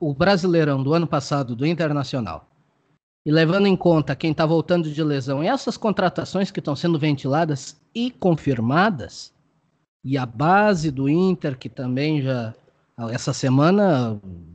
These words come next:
o único cara que tava fazendo alguma coisa, o Guilherme Pato, foi emprestado pro Cuiabá, e ficou puto da cara por causa disso, inclusive, né? Ficou pé da vida.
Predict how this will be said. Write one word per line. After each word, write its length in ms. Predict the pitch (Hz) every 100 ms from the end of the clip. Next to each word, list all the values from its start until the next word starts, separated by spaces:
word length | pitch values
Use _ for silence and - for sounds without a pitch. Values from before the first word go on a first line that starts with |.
| - _ 135
o 260 | 131 160
único 320 | 233 202 -
cara 280 | - 175 180
que 80 | -
tava 200 | 175 156
fazendo 300 | 170 151 160
alguma 300 | 151 151 139
coisa, 320 | - 180 180
o 40 | 151
Guilherme 360 | 151 151 147
Pato, 360 | 139 151 165 -
foi 220 | 240 247
emprestado 500 | 202 175 147 180 156
pro 140 | 143
Cuiabá, 520 | 135 147 117 143 160 - _ _ _ -
e 40 | 120
ficou 360 | - - 156 - _ _ _ -
puto 260 | 220 - 120
da 140 | 113
cara 360 | - 180 160 92
por 140 | -
causa 280 | 131 117 117
disso, 260 | 147 127
inclusive, 480 | 104 90 101 117 113 - - - -
né? 220 | 87 147 - _ _ _ _ _ _
Ficou 320 | - 127 156
pé 240 | - 170
da 180 | 160 151
vida. 320 | 123 151 117